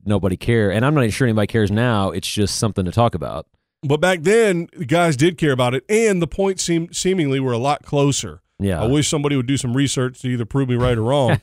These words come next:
Speaker 1: <laughs>
Speaker 2: We certainly
Speaker 1: Well,
Speaker 2: won't.
Speaker 1: they can't be much farther apart than they are now.
Speaker 2: Uh, yeah, right,
Speaker 1: From,
Speaker 2: certainly.
Speaker 1: from one to four.
Speaker 2: Right. Um, but, yeah, so, I mean, you're talking about, uh, players that, number one,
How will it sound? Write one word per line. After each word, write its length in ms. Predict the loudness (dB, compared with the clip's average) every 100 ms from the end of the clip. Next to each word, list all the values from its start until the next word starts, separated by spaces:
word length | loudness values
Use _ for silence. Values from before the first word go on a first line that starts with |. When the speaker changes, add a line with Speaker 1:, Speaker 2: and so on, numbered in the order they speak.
| -4
Speaker 1:
<laughs> 20 | -12 _ -20 _ 0
Speaker 2:
We 120 | 2
certainly 320 | 4 2 2
Speaker 1:
Well, 80 | 4
Speaker 2:
won't. 120 | 4
Speaker 1:
they 60 | 4
can't 160 | 4 4
be 80 |
much 180 | 2 2
farther 240 | 2 2 0
apart 300 | 0 0 0
than 80 |
they 80 | -2
are 100 | -2
now. 400 | -2 -2 -2 -8 -6
Speaker 2:
Uh, 40 | -4
yeah, 240 | 0 2
right, 320 | 2 2 0 -4
Speaker 1:
From, 40 |
Speaker 2:
certainly. 420 | 0 0 2 0
Speaker 1:
from 140 | 0 2
one 220 | 2 2
to 60 | 2
four. 440 | 2 2 0 -2
Speaker 2:
Right. 380 | 2 2 2 -4 _ -2
Um, 600 | 2 2 2 2 0 -4 -8
but, 400 | 0 0 0 _ _ _ _ _ _ _ _ -2
yeah, 300 | 2 4 2
so, 220 | 2 2
I 40 |
mean, 160 | 4 4
you're 100 | 2
talking 380 | 4 2 4 2
about, 420 | 2 4 2 -2 _ -20 _ -18
uh, 40 | -16 -18 -14
players 400 | -2 0 2 2
that, 60 | 0
number 140 | 0 2
one, 220 | 0